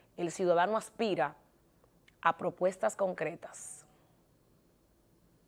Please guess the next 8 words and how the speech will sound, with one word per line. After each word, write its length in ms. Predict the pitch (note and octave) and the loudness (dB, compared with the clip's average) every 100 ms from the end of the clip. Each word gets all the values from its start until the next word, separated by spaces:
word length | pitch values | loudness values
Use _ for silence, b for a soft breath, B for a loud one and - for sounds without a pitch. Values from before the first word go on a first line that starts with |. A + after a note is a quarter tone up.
| _ b b b b - | _ b b b b 0
En 140 | F#3 | 2
esas 260 | B3 D#4+ A#3+ | 4 4 6
vallas 280 | A#3 G#3+ | 6 6
aprovechen 540 | G#3 G3+ G3+ D4+ B3+ G3+ | 2 2 2 0 -2 0
y 60 | |
desglosen 540 | F#3+ F3+ F#3+ A3 A#3 G3+ | 0 2 4 4 2 -4
sus 200 | F#3+ E3+ | -4 -2
propuestas, 800 | F3+ D#3 A3+ C#4 - - - | -2 0 0 -2 -4 -12 -14